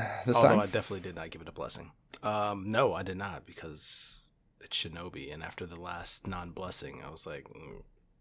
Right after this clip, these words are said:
Speaker 1: It's
Speaker 2: no."
Speaker 1: just out? Just out? Oh, man.
Speaker 2: Although I knew you were gonna, I knew you were gonna play it and mention it,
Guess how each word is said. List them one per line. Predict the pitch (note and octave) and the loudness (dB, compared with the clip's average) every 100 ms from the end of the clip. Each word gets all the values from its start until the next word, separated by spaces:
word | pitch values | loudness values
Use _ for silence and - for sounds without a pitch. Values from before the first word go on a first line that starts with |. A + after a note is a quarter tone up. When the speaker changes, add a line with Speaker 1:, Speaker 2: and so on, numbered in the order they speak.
| _ - | _ -14
Speaker 1:
It's | D2 | -8
Speaker 2:
no." | |
Speaker 1:
just | - - | -8 4
out? | F2 G2 - - - - | 10 10 10 0 -10 -6
Just | F2+ | 12
out? | A#2+ C4+ - - - - | 12 12 12 2 -14 -8
Oh, | G1+ F#2 | -4 -4
man. | - C#2+ - _ - - - - - - | -2 -4 -6 _ -20 -18 -14 -12 -10 12
Speaker 2:
Although | C3+ D3+ | 12 12
I | C#3+ | 12
knew | D3+ F3+ | 12 12
you | F3 D#3+ | 12 12
were | D#3 | 12
gonna, | D3+ C3+ A#2 A2 - | 12 12 10 4 12
I | C#3 | 12
knew | F3 | 12
you | F#3 G#3+ | 12 12
were | |
gonna | E3 C3 | 12 12
play | C#3+ C3 | 12 12
it | A#2 | 12
and | B2+ | 12
mention | D3 G2+ | 10 6
it, | F2+ | 0